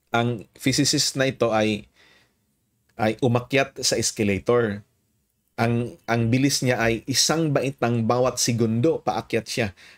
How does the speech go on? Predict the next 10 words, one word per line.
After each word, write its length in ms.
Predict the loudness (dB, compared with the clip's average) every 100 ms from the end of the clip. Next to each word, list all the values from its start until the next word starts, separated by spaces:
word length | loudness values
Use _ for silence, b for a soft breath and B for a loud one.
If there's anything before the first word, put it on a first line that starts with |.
| -4
Nakarating 520 | -2 0 0 0 -2
siya 200 | 2 2
doon 160 | 2 -2
sa 120 | -4
top 320 | -2 -2 -2 _ _ _ b b b _
in 300 | -2 0 -4 -2
twenty 640 | 0 0 -4 -2 -2 -2
steps. 800 | -8 -4 -4 -4 -4 -6 -6 -10 -16 _ _ _
Okay? 440 | -2 0 0 -4 _ _ _ _ _
Pangalawang 400 | 0 2 4 2